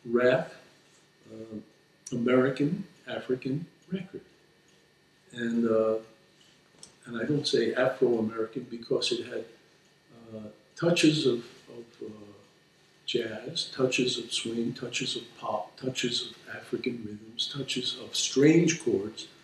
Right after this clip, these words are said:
that had already been played before I came on the scene. And so the organ holds this chord for three beats, and I knew it was strange, but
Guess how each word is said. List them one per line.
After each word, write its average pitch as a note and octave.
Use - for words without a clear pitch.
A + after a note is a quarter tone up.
that C3+
had B2+
already B2
been A2
played B2
before A2+
I G#2+
came A#2+
on -
the G#2
scene. -
And B2
so C3
the B2+
organ D#3
holds G3+
this A#2
chord A2+
for A#2
three E3+
beats, -
and A2+
I A#2+
knew D3
it -
was A2
strange, A2
but A#2+